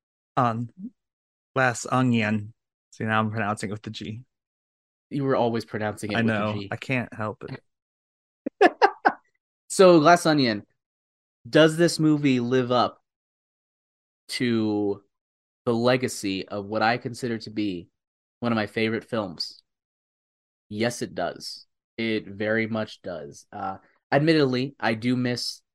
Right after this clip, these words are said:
Speaker 2: the fall aesthetic. The clothing isn't as textured and beautiful to look at as it is in the previous movie. It doesn't have that vibe. But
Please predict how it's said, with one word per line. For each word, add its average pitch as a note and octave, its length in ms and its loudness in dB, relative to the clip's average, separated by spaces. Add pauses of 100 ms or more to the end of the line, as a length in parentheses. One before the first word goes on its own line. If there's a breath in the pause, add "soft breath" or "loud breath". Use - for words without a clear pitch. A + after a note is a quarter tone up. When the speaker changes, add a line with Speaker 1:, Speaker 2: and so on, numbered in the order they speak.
(120)
Speaker 2:
the A#2+ 80 -6
fall A2+ 320 -2
aesthetic. - 720 -10 (800)
The B2 60 -4
clothing D3+ 680 2 (480)
isn't C#3+ 340 0
as C3 280 0
textured D#3 800 -4
and A#2 320 -8
beautiful D3 480 0
to C#3 140 -10
look C#3 320 -2
at D3 240 -2 (800 soft breath)
as B2+ 280 -2
it C3 120 -2
is C3 220 0
in B2 100 -6
the A#2 60 -8
previous C#3+ 540 -2
movie. D3+ 400 -6 (240)
It - 60 -16
doesn't D3+ 280 0
have C#3+ 300 -2
that C#3 220 -2
vibe. C#3+ 520 2 (1300)
But - 400 2